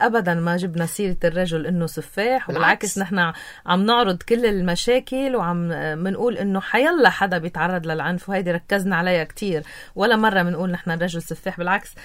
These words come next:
Speaker 1: حتى بأكتر من مرة بحلقات سابقة أنا بقول هود الجماع-، الجمعيات النسوية اللي بتطرح الكره ضد الز-، ضد الرجل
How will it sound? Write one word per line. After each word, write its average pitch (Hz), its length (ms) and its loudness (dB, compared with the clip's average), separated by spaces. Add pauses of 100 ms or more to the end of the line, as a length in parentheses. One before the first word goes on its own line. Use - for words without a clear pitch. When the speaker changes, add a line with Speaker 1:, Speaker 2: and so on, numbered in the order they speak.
(140)
Speaker 1:
حتى - 460 0
بأكتر 196 420 -2
من 180 420 0
مرة 180 360 0
بحلقات 175 540 -2
سابقة 190 480 0
أنا 196 120 0
بقول 202 340 0
هود 208 240 0
الجماع-، 175 500 0
الجمعيات 185 720 -2
النسوية 190 1080 0
اللي 165 160 -6
بتطرح 226 400 -4
الكره 247 360 2
ضد 175 260 -4
الز-، 170 280 -2
ضد 165 300 -6
الرجل 185 880 2